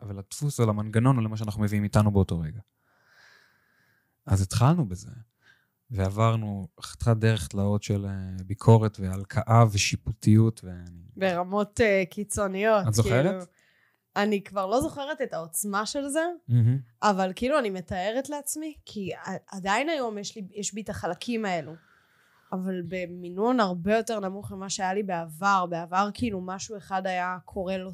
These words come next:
Speaker 2: טוב, או שלא הייתי מרוצה מעצמי וכאלו, זה, זה יכול להיות שבוע של הלקאה עצמית ו-, וכעס כלפי עצמי, והמון אנרגיה שלילית עליי,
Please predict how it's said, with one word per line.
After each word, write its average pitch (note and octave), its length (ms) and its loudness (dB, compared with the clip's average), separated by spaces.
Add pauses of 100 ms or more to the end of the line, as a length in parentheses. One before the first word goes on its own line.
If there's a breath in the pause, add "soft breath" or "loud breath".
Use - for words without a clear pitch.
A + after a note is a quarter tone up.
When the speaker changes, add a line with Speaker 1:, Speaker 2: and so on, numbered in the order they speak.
Speaker 2:
טוב, G#3 340 -4
או F#3+ 60 -10
שלא F3 240 -10
הייתי F#3 200 -12
מרוצה F3 500 -10
מעצמי F#3+ 420 -10
וכאלו, G3 460 -4
זה, E3 300 -4 (640)
זה F#3+ 120 4
יכול G3+ 200 6
להיות D4 200 6
שבוע A#3 380 0
של A3 240 2
הלקאה G3 480 4
עצמית A#3+ 680 0
ו-, F3+ 400 -10
וכעס C4 600 4
כלפי B3+ 300 -2
עצמי, C4+ 420 -4
והמון G3+ 340 -2
אנרגיה A#3+ 340 -4
שלילית G3 580 -6
עליי, G#3 640 2